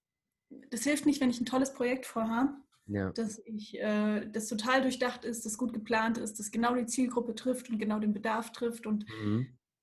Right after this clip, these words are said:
Speaker 1: alle Probleme der Welt lösen würde, ähm, <laughs> sag ich jetzt mal ganz, äh,
Speaker 2: Mhm.
Speaker 1: überschwänglich.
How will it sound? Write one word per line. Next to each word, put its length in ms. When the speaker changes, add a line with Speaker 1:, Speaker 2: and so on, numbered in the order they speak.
Speaker 1:
alle 240
Probleme 480
der 120
Welt 180
lösen 340
würde, 420
ähm, 300
<laughs> 200
sag 120
ich 80
jetzt 140
mal 100
ganz, 300
äh, 240
Speaker 2:
Mhm. 300
Speaker 1:
überschwänglich. 400